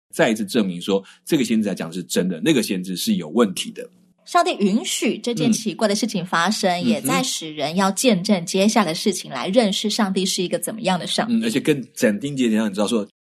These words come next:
Speaker 1: 这个先知前面讲的话，你们不要当做他开玩笑，他讲的是真的。
Speaker 2: 这两个人一起回到了老先知的家，
Speaker 1: 嗯。
Speaker 2: 正坐在餐桌边吃饭啊，喝水啊的时候，
Speaker 1: 嗯。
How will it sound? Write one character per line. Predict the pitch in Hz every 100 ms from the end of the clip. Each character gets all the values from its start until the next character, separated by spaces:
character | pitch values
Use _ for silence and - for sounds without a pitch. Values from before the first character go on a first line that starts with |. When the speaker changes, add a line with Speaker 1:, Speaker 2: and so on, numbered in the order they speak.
| -
Speaker 1:
这 | 175
个 | 135
先 | 127 127
知 | 120
前 | - 117
面 | 131 120
讲 | 90
的 | 87
话， | 110 104
你 | 98
们 | 98 104
不 | 107
要 | 117
当 | 110 107
做 | 104
他 | 104
开 | - 98
玩 | 87
笑， | 90
他 | 107
讲 | - 87
的 | 87
是 | - 92
真 | - 82 87
的。 | - - _ _ _ _ -
Speaker 2:
这 | 359
两 | 320 220
个 |
人 | 214 214
一 |
起 | 226 214
回 | 208 190
到 | 220
了 | 190
老 | 185 214
先 | - 233 233
知 | 240
的 | 208
家， | 190 214 214 214 220
Speaker 1:
嗯。 | 220
Speaker 2:
正 | 330 294 226
坐 | 247
在 | 240 240 185
餐 | - 247 233
桌 | 226
边 | 226 226 226
吃 | 220 320 339
饭 | 339 349 269 226
啊， | 220 220 226
喝 | 294 254
水 | 285 - 202 180
啊 | 180 180
的 | 185
时 | 226 254
候， |
Speaker 1:
嗯。 | 190